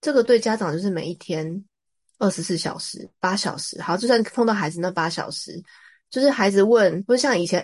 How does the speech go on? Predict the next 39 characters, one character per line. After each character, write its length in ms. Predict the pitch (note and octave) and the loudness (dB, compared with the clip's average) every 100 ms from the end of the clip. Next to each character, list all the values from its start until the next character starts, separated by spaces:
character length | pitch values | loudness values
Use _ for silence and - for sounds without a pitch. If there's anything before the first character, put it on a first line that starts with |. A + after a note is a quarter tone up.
| - | 0
Emma 260 | A3 A#3 | 2 2
的 80 | F3+ | 0
情 140 | E3+ F#3 | -4 -6
况 100 | G3+ | -6
是 100 | G#3 | -6
一 140 | B3+ | -6
直 120 | G3+ | -4
问， 360 | G#3 A3 E3+ G3 _ _ _ | 2 2 0 -8 _ _ _
然 100 | G3+ | -6
后 80 | B3 | -4
每 100 | G#3 | -4
天 140 | B3 | -6
一 20 | B3+ | -8
直 140 | A#3+ | -8
吵 260 | - G#3+ G3+ | -4 -2 0
，“我 160 | G#3+ | -2
不 180 | G3+ B3+ | -4 -2
要 280 | C4+ C#4+ C#4 | -2 0 -2
去， 240 | - D4+ | -4 -2
我 120 | C4+ C4 | 0 2
为 180 | C#4+ | 0
什 160 | C#4+ C4+ | 0 -4
么 140 | B3 | -2
要 200 | C#4 C#4+ C#4 | -4 -4 -6
去？ 380 | - D4+ C#4+ C4+ | -6 -4 -4 -2
为 160 | C#4+ | -4
什 80 | D4 | -4
么？ 80 | C4+ | -6
那 80 | D4 | -6
你 140 | C4 | -4
在 120 | B3 C#4 | 0 -2
家 220 | C4+ C4 | -2 -4
做 220 | C#4 C4+ | -2 -4
什 160 | C4+ A#3 | -2 -6
么？” 120 | A3+ | -6
就 60 | C4 | -10
是 60 | |
他 160 | C4+ C#4+ | -10 -4
会 180 | C#4+ | -4